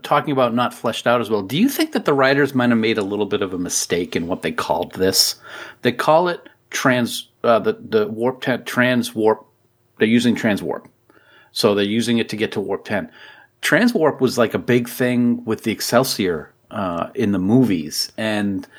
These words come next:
it, it seems to me, uh, is there a difference between warp and transwarp? And what is that difference? And they don't talk about any difference in warp versus transwarp until they get to these higher speeds, but we never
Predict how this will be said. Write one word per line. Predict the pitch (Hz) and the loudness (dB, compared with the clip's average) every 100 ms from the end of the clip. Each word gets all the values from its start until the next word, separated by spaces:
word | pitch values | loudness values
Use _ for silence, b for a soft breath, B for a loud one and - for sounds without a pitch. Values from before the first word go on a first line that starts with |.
| B B B B _ _ | B B B B _ _
it, | - - | -10 0
it | 139 - | 0 2
seems | 180 202 - | 4 4 2
to | 170 | 0
me, | 160 117 | 2 0
uh, | - | -2
is | - - 123 - | -6 -4 -2 2
there | 135 123 | 4 4
a | 98 - | 4 2
difference | 120 - 143 - | 2 2 0 0
between | 127 - 120 110 95 87 | -4 0 2 2 0 -2
warp | 90 98 135 - - | 0 4 2 0 -4
and | 101 85 | -2 -2
transwarp? | - 98 95 123 127 135 - - - B B - | -4 -4 0 0 0 -2 -2 -6 -18 B B -2
And | 110 101 | 0 2
what | 127 170 | 2 2
is | 147 | 0
that | 127 120 | 0 2
difference? | 120 107 117 123 - - - | 0 0 0 -2 -4 -8 -4
And | 117 113 110 107 101 - B B B B - | -2 0 -2 -2 -4 -8 B B B B -8
they | - - | 0 4
don't | 139 139 | 4 2
talk | - 139 156 | 2 0 2
about | 131 123 120 117 | 2 4 4 2
any | 123 123 | 0 0
difference | 120 - 123 - 127 120 - | 0 0 -2 2 0 0 -4
in | - 120 107 | -2 -2 -2
warp | 107 117 117 | 0 0 0
versus | 117 110 | -2 -2
transwarp | - 120 110 113 110 - | -2 -2 -2 0 -2 0
until | 117 - 135 127 | -4 -2 0 0
they | 123 | 0
get | 113 117 117 - | 0 0 0 -2
to | 123 113 104 | -2 0 -2
these | 110 107 | -6 -6
higher | - 123 117 | 0 2 2
speeds, | 107 - 135 117 92 | 0 -4 -2 -2 -2
but | 107 | -8
we | 107 | -6
never | 107 123 120 | -2 0 -2